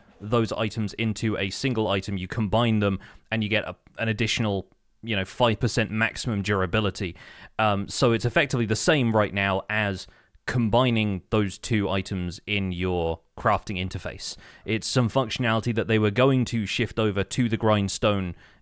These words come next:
exclusively, but then after a bit of player feedback, they decided to leave that as part of the crafting interface as well. I believe you still get experience back from them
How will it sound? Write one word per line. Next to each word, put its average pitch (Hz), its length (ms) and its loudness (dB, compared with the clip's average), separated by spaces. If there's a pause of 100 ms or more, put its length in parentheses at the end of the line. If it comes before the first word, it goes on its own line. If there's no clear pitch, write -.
(340)
exclusively, 147 920 -2 (260)
but 117 140 2
then 117 160 4
after 107 240 2
a 110 60 2
bit 101 100 0
of 101 100 -2
player 104 260 2
feedback, 98 400 -2
they 107 100 -2
decided 101 360 0
to 107 60 2
leave 98 300 0
that 98 140 4
as 95 100 0
part 98 300 0
of 90 60 -12
the - 60 -6
crafting 92 400 -4
interface 87 400 -10
as 78 140 -16
well. 92 220 -2 (440)
I 120 120 4
believe 131 640 4 (340)
you 123 160 0
still 147 440 2
get 131 260 0
experience 110 640 -2
back - 280 -2
from 113 180 0
them 98 140 -2